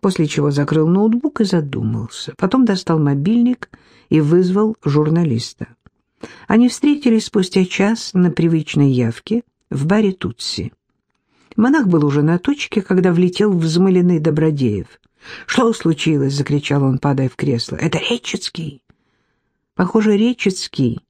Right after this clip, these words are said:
и писатель реабилитированы, Лёша. "Это чёрный властелин. Смотри".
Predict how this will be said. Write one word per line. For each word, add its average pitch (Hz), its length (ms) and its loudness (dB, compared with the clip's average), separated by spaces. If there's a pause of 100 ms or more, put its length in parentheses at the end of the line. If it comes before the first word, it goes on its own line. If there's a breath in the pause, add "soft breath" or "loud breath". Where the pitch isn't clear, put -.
(220)
и 151 120 0
писатель 156 800 -2 (500)
реабилитированы, 185 1000 2
Лёша. 123 360 -4 (920)
"Это 247 760 -2 (120)
чёрный 185 1000 2
властелин. 135 680 0
Смотри". 185 480 2